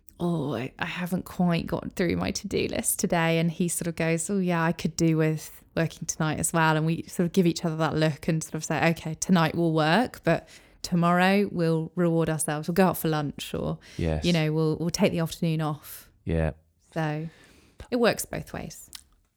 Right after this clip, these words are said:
Speaker 2: Yeah, absolutely. I, I, I mean, we have exactly the same thing with my wife, funnily enough.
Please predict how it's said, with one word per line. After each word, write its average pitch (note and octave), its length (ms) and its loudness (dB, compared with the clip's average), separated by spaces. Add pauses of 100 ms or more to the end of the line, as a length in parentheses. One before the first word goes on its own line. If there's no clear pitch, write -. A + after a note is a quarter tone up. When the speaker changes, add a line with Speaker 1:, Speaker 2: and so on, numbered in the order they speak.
(240)
Speaker 2:
Yeah, G#2+ 360 4
absolutely. G2 720 0
I, F#2 140 0
I, F#2 300 -4
I F#2+ 40 -4
mean, F#2+ 180 -4
we G2 120 -2
have E2+ 160 0
exactly E2+ 360 -4
the D#2 80 -4
same E2 220 -2
thing F#2 240 0
with F2 80 2
my F2 220 4
wife, E2 260 2
funnily D#2+ 240 0
enough. D#2 160 0